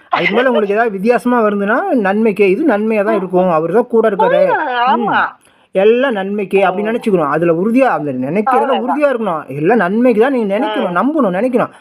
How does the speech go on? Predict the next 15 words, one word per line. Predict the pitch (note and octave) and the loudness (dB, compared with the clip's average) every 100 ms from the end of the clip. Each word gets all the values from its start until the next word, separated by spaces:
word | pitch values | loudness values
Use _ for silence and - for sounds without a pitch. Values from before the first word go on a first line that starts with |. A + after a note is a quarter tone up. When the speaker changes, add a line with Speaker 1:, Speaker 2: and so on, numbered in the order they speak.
| _ - | _ -2
Speaker 1:
அதை | G3+ B3+ | 0 0
விட்டுட்டு, | B3+ C4 | 0 2
Speaker 2:
ஆமா, | A3+ B3 | 2 2
Speaker 1:
"இப்படி | - C4+ | 0 -2
இருக்கு, | A#3 G4+ | 2 2
Speaker 2:
ஆமா. | |
Speaker 1:
அப்படி | F4 D#4 C4 | 2 0 -4
இருக்கு, | A#3+ G3+ E3+ - - _ _ _ - | -2 0 0 -2 -18 _ _ _ -4
ஏ, | G3 | 0
அந்த | G3 G3+ G#3+ G3 | 2 0 0 0
சரியில்லை", | G3+ B3+ A#3+ G3 D#4 - A#4+ - | 0 0 0 0 0 0 -2 0
அப்படி | B4+ - - A#3 | 0 0 2 2
நினைச்சோம்னா | A#3+ B3+ B3+ C4 | 4 2 2 2
அப்ப | C4 G#3+ G3+ F#3 | 2 2 2 2
மாட்டிக்குவோம். | F#3+ E3+ D#3 B2+ - | -2 -2 -4 -6 -10